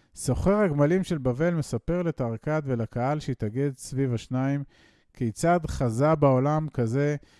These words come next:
שצבוע בצבע שאינו צבעו האמיתי, וכיצד שב לראותו בצבעו האמיתי. סיפור חייו הבוגרים מתחיל בצעירותו, כשלמד מאביו את מקצוע הכנת האוכפים ומכירתם.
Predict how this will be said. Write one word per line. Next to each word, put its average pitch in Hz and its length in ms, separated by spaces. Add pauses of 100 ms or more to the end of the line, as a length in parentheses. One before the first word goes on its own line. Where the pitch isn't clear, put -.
(120)
שצבוע 131 540
בצבע 160 460
שאינו 135 400
צבעו 139 360
האמיתי, 135 420
וכיצד 156 560 (120)
שב 139 340
לראותו 123 520
בצבעו 104 500
האמיתי. 98 420 (500)
סיפור 196 600
חייו 165 300
הבוגרים 151 460
מתחיל 170 280
בצעירותו, 151 720
כשלמד 139 460
מאביו 147 380
את 131 120
מקצוע 156 480 (400)
הכנת 135 460
האוכפים 139 600
ומכירתם. 110 720